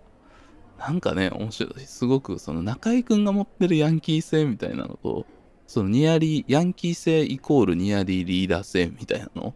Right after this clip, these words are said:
ていうのがすごく出てて、で、そして涙もろいみたいな。こう言葉にしちゃうとすごいなんか陳腐に聞こえてしまうかもしれないんですけど、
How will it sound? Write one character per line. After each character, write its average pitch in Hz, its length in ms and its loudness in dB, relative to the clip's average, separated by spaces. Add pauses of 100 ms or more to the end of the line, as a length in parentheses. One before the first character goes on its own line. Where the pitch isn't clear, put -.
(140)
て 110 80 -2
い 104 80 4
う 104 40 2
の 82 160 2
が - 80 -6
す - 160 -10
ご 95 140 0
く - 200 -12
出 85 140 -2
て 87 160 -4
て、 - 360 -6 (240)
で、 110 100 -8
そ 139 120 -2
し - 120 -4
て 139 80 2
涙 120 340 4
も 117 140 4
ろ 101 160 4
い - 40 -4
み - 120 -8
た - 100 -6
い - 80 -10
な。 - 140 -16 (280)
こ 403 360 -2
う - 40 -16 (100)
言 381 120 2
葉 359 80 4
に 147 80 4
し - 80 -6
ち - 60 -2
ゃ 98 40 4
う - 40 -2
と - 60 -20
す - 180 -6
ご 156 180 4
い 107 40 2
な 117 80 2
ん 104 60 -4
か 95 60 -4
陳 170 460 0
腐 107 100 0
に 95 100 -2
聞 - 140 -20
こ 120 180 2
え 117 40 -6
て - 80 -10
し - 160 -4
ま 117 100 -2
う 117 80 -4
か - 80 -6
も 90 80 -6
し - 120 -6
れ 85 100 -4
な 85 120 -4
い 85 60 -4
ん - 60 -6
で - 60 -12
す - 120 -20
け - 100 -8
ど、 - 240 -8